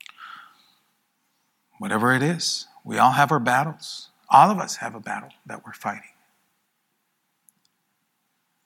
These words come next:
And if you're not fighting a battle, well, you should be rejoicing, but all of us should be rejoicing. Because if you have a battle right now, that's the perfect time to show God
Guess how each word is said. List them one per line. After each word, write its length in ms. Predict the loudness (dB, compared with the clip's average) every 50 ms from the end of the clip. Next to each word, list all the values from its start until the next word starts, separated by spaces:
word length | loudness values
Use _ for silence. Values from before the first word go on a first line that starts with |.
| _ 2
And 100 | 4 6
if 100 | 6 8
you're 140 | 8 6 8
not 280 | 8 8 8 8 8
fighting 240 | 6 4 4 4 2
a 60 | -2
battle, 460 | 0 2 2 4 4 2 0 0 -2 -6 -14 _ _ _ _ -20 -20 _ _ _ _ _ _ _ _ _
well, 220 | -6 -4 -4 -4 -4 -8 -12 -20 _ _ _ _ _ _ _ _ _ _ _ _
you 60 | -8 -6
should 180 | -6 -6 -4 -2
be 140 | -2 -2
rejoicing, 720 | -2 -2 -4 -4 -4 -4 -4 -4 -4 -6 -8 -8 -8 -8 -6
but 200 | -4 -4 -4 2 4
all 160 | 6 6 6
of 80 | 6 4
us 360 | 0 0 -2 -4 -6 -6 -10
should 180 | -10 -8 -8 -6
be 140 | -6 -8 -8
rejoicing. 640 | -8 -8 -8 -8 -8 -8 -6 -6 -6 -6 -8 -12 -20 _ _ _ _ _ _ _ _ _ -20 -20 -20 -20 _ _ -2
Because 280 | 0 2 4 2 2 2
if 100 | 2 2
you 160 | 4 6 6
have 580 | 6 6 4 4 4 6 6 6 6 4 2 -2 -4
a 100 | -4 -2
battle 420 | 2 4 4 6 6 4 2 2
right 280 | 2 2 2 2 0 -2
now, 500 | 0 0 2 2 0 0 -2 -6 -10 -14 -18 -20 -20 -20 -20 -20 _ -4
that's 320 | 2 2 2 2 2 -2
the 100 | -6 -6
perfect 500 | -6 -4 -2 -2 0 0 -2 -4 -4 -4
time 420 | -4 -2 0 2 2 0 0 -2 -4
to 140 | -6 -6 -4
show 360 | -2 0 0 2 2 2 0 0
God 540 | 0 2 2 4 4 2 2 0 -2 -4